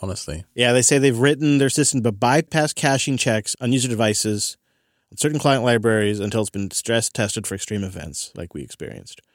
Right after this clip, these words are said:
Speaker 1: Yeah, Wyze are in the fool me once stage of companies now, and I think if they're not on your do not buy list,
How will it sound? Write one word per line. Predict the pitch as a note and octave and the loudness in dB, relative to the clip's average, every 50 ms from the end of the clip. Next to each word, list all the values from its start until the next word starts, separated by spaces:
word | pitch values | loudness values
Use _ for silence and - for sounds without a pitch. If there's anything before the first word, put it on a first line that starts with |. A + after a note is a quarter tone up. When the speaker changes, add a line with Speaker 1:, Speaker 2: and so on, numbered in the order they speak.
| _ _ _ _ _ _ _ _ _ _ _ _ _ | _ _ _ _ _ _ _ _ _ _ _ _ _
Speaker 1:
Yeah, | C3 C3+ C#3 C3+ | 0 2 4 4
Wyze | C3+ C3 C3 B2+ C#3+ D#3 D3+ C3 C#3 C3+ | 6 6 6 6 6 4 4 4 2 2
are | - C3+ C3 | 4 4 4
in | C3+ C3+ C3 | 4 4 2
the | C3 C3 C3 B2+ A#2+ | 2 4 4 2 2
fool | - - - C#3 C#3 C#3 | 0 0 2 2 4 4
me | C3 B2+ B2+ B2+ | 4 4 2 4
once | A#2+ A#2+ B2 B2+ B2+ - - - - - - - - - _ _ _ | 4 2 2 2 0 -2 0 2 4 4 4 2 -2 -12 _ _ _
stage | - - - B2+ A#2 A2 G#2+ A2 G#2+ - - - | -4 0 2 4 4 4 4 2 0 -4 -6 0
of | A#2+ A2+ G#2+ G#2+ - - | 2 2 2 2 0 -4
companies | - - A2+ A2 G#2+ - G#2 G2+ G2+ G2 - | -2 -2 0 0 0 0 -2 -2 -2 -4 -4
now, | G#2 G#2 G2+ G2 G2+ | -2 -2 0 0 0
and | G2+ G#2 | 0 -2
I | G#2 | -2
think | G2+ - - A2 G#2 F#2 - - - _ _ - _ _ _ _ _ | -2 -2 -2 -2 -2 -2 -8 -14 -18 _ _ -20 _ _ _ _ _
if | A#2+ - | -6 -2
they're | - B2 A#2+ | 0 0 2
not | A#2 A2 - | 2 2 0
on | - A2+ A2 G#2+ | 0 0 0 0
your | G#2+ G#2 G#2+ G#2 G#2 G2+ G2+ - - - C3+ - | 2 2 2 4 4 2 2 0 -4 -10 -12 -4
do | - G#2+ G#2+ | -2 -2 0
not | G#2 G2 - - - | 0 -2 -4 -2 0
buy | G2 G2 G2+ G#2 | 0 2 2 2
list, | G2 G#2 A2+ - - - - | 2 0 -2 -2 -4 -6 -8